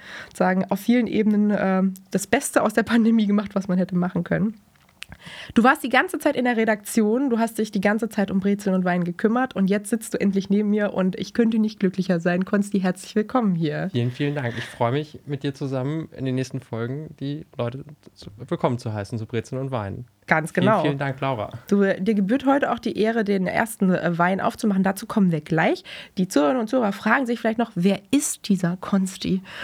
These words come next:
Speaker 1: Wer verbirgt sich hinter der Stimme, die ihr jetzt gerade zum ersten Mal hört? Konsti ist zweitausendzwölfer, zurzeit im Referendariat. Ähm, dein heimliches Hobby ist Baurecht.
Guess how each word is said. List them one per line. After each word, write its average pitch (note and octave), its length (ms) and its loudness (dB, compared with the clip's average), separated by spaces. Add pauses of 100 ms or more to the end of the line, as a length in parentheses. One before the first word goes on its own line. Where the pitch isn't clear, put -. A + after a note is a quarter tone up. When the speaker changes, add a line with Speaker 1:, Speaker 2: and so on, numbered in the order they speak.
(180)
Speaker 1:
Wer A3+ 240 4
verbirgt A3+ 480 2
sich B3 140 0
hinter A3 240 4
der F3+ 120 2
Stimme, A3+ 360 0
die F#3+ 100 -2
ihr F#3 160 2
jetzt F3+ 220 -2
gerade F3+ 220 0
zum - 160 -2
ersten F3 300 0
Mal E3+ 200 0
hört? C#4+ 240 0 (280)
Konsti C#4+ 300 0
ist - 200 -6
zweitausendzwölfer, A3 840 2 (360)
zurzeit G#3 360 2
im G3+ 120 0
Referendariat. F#3 920 0
Ähm, G3 460 2 (120)
dein F#3+ 400 2
heimliches A3+ 540 0
Hobby B3+ 360 4 (440)
ist - 260 -2
Baurecht. E3 800 -2